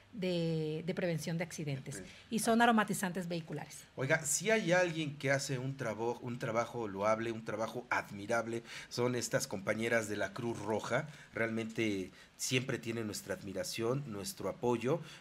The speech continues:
Speaker 2: porque es una labor desinteresada y sobre todo siempre nos están advirtiendo de lo que podría pasar. Yo quiero felicitar a todos los integrantes de la Cruz Roja que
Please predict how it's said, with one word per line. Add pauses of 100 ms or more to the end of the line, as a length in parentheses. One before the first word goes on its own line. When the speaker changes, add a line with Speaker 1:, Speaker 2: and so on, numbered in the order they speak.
(120)
Speaker 2:
porque
es
una (220)
labor
desinteresada (300)
y
sobre
todo
siempre
nos
están (280)
advirtiendo
de
lo
que
podría
pasar.
Yo
quiero
felicitar (260)
a
todos
los
integrantes
de
la
Cruz
Roja
que